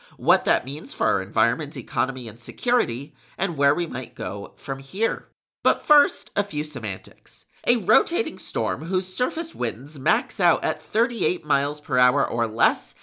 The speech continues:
is called a tropical depression. When the winds fall between thirty-nine and seventy-three miles per hour,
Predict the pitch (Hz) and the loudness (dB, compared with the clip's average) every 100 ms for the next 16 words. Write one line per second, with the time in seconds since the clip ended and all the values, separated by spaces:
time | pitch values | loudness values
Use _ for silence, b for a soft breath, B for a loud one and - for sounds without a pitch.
0 | B - 175 - 165 160 143 - 196 214 | B -6 -4 -2 -2 -2 -4 2 2 2
1 | 240 214 208 143 - 151 147 - - _ | -2 -4 -2 -8 -2 0 0 -2 -10 _
2 | _ b b b b 240 247 220 233 233 | _ b b b b 2 4 6 4 0
3 | - 160 160 - - 160 139 143 135 123 | 2 2 4 0 -6 -8 -2 -2 -2 0
4 | 120 110 113 - 123 113 107 110 - 170 | 0 0 -4 -6 -6 -6 -8 -10 -8 -2
5 | 190 156 147 139 135 - 131 120 143 220 | 0 2 2 2 -4 -2 4 4 4 0